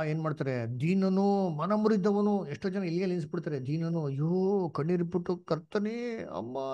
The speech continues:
ದೇವ್ರೇ, ಅಪ್ಪ, ರಾಜ, ನೀನ್ ಕಣ್ಣೀರ್ ಇಡ್ತೀನಿ ರಾಜ" ಅಂತ. ಆಯ್ತಪ್ಪ, ಏನು ಬೇಜಾರಿಲ್ಲಪ್ಪ, ಮಾಡಪ್ಪ, ಸಂತೋಷ, ಇದೆಲ್ಲ ಕಣ್ಣಿಟ್ಟು ಪ್ರಾರ್ಥನೆ ಮಾಡು. ಮುಂದೆ ಕೇಳ್ತಾರಲ್ಲ, ಏನ್ ಹೇಳ್ತಾರೆ? "ನನ್ನ ಮಾತಿಗೇನ್ರಿ ಭಯ ಪಡೋನು."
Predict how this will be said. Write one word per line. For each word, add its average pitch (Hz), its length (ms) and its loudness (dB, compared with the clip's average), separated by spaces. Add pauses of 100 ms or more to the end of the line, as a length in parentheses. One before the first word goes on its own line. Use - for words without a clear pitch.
(200)
ದೇವ್ರೇ, 262 360 0
ಅಪ್ಪ, 202 340 -4 (420)
ರಾಜ, 247 340 0 (880)
ನೀನ್ 220 200 0
ಕಣ್ಣೀರ್ 277 400 6
ಇಡ್ತೀನಿ 262 300 -2
ರಾಜ" 240 260 -2
ಅಂತ. 202 160 0
ಆಯ್ತಪ್ಪ, 147 800 -2
ಏನು 208 280 4
ಬೇಜಾರಿಲ್ಲಪ್ಪ, 160 560 4
ಮಾಡಪ್ಪ, 170 320 4 (160)
ಸಂತೋಷ, 160 340 0
ಇದೆಲ್ಲ 123 280 0
ಕಣ್ಣಿಟ್ಟು 151 340 -2
ಪ್ರಾರ್ಥನೆ 147 320 -6
ಮಾಡು. 123 120 -4
ಮುಂದೆ 196 260 6
ಕೇಳ್ತಾರಲ್ಲ, 202 420 4 (640)
ಏನ್ 190 80 4
ಹೇಳ್ತಾರೆ? 214 480 4
"ನನ್ನ 135 180 2
ಮಾತಿಗೇನ್ರಿ 208 840 6 (720)
ಭಯ 135 240 4
ಪಡೋನು." 120 800 0